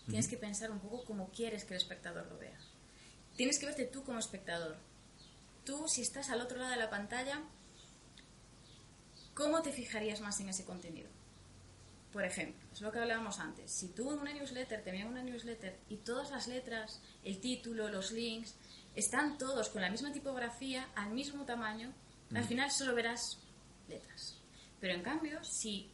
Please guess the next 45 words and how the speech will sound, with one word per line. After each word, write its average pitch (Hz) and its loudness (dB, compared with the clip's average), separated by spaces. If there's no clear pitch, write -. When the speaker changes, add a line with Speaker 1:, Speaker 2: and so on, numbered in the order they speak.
Speaker 1:
el 185 0
título 320 -2
lo 254 2
pones 269 2
en 262 0
un 262 2
color 240 0
concreto, 180 -4
en 208 2
un 254 4
tamaño 240 0
concreto, 185 0
o 190 6
incluso 220 0
si 185 -2
estás 226 -2
enlazando 262 2
un 220 -2
vídeo, 202 -2
que 190 0
se 185 4
vea 254 4
la 294 2
imagen 208 0
del 180 -2
vídeo, 175 -4
Speaker 2:
Ujú. 104 -4
Speaker 1:
el, 233 6
el 190 0
ser 262 4
humano 320 4
es 240 2
muy 277 6
visual, 214 2
se 202 0
queda 254 0
en 196 0
la 202 2
retina 202 -2
con 208 -4
ese 196 -2
tipo 196 -6
de 185 2
cosas. 185 -2
Entonces, 202 -4